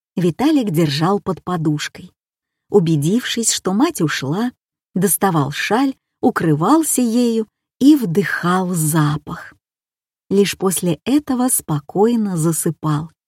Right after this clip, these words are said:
Он подолгу носил футболку, в которой лежал во время болезни.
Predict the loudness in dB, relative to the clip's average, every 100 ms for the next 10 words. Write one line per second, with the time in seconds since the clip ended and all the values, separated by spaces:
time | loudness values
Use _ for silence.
0 | _ _ _ _ _ -4 0 0 0 4
1 | 6 6 4 2 2 0 2 2 2 -2
2 | 2 4 4 4 0 -8 _ _ -4 -2
3 | 0 0 2 0 0 0 0 0 0 0
4 | 0 0 0 -2 -2 -2 -6 -12